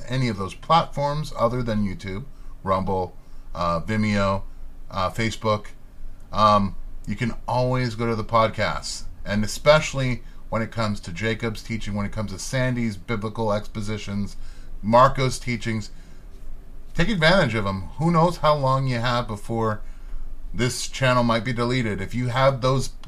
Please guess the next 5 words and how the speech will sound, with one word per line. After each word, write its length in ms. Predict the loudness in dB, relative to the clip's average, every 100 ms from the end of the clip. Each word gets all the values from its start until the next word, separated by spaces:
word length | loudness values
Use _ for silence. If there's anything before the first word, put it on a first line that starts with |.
| 0
downloaded 640 | 4 4 4 2 0 -2 -4 -8 -10 -12 -12 -10 -10 -2
as 240 | 2 2
podcasts, 920 | 2 6 6 6 2 2 0 -6 -8 -10 -10 -10 -10 -4
they're 300 | 2 4 4
yours 640 | 4 4 4 0 -8 -10